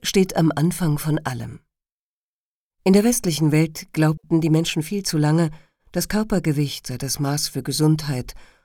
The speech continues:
und der Maßstab, an dem sie sich messen lassen müssten. Doch sowohl wissenschaftliche Erkenntnisse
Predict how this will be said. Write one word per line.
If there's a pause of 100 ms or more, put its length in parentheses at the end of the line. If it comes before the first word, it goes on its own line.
(140)
und
der
Maßstab,
an
dem
sie
sich
messen
lassen
müssten. (1200)
Doch
sowohl
wissenschaftliche
Erkenntnisse